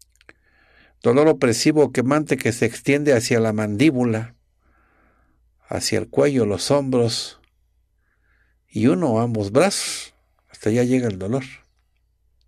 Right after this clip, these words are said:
Este dolor dura a veces unos minutos,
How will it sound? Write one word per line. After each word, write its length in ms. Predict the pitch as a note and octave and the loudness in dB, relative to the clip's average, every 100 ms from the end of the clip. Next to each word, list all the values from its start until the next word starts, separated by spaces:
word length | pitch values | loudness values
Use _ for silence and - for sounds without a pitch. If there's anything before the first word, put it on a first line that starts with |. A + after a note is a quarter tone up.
| _ - _ _ _ _ _ _ _ _ - | _ -20 _ _ _ _ _ _ _ _ -4
Este 180 | - | 0
dolor 240 | C3+ C3 C#3 | 2 4 4
dura 220 | C3 C3+ | 4 4
a 60 | C3 | 4
veces 580 | C3+ - B2 - - _ _ _ _ _ _ _ _ _ _ _ _ _ _ _ _ _ _ _ _ _ _ _ - | 2 0 -2 -4 -10 _ _ _ _ _ _ _ _ _ _ _ _ _ _ _ _ _ _ _ _ _ _ _ -4
unos 320 | A#2+ C3 A2 | 0 2 0
minutos, 880 | G#2+ A2 E3+ E3+ A2 - - - | -2 0 -2 0 -4 -4 -8 -12